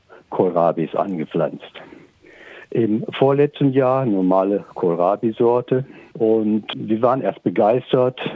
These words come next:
wie die jungen Pflanzen sich entwickelt haben. Das Kraut ist geschossen,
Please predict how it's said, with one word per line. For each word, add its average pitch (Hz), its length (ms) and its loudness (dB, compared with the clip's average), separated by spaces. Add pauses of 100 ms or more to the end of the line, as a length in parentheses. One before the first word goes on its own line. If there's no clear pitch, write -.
(600)
wie 104 100 2
die 101 100 2
jungen 110 320 2
Pflanzen 104 400 0
sich 98 160 0
entwickelt 120 500 0
haben. 110 440 -2 (360)
Das - 140 -4
Kraut 113 340 0
ist 104 200 -4
geschossen, 127 720 0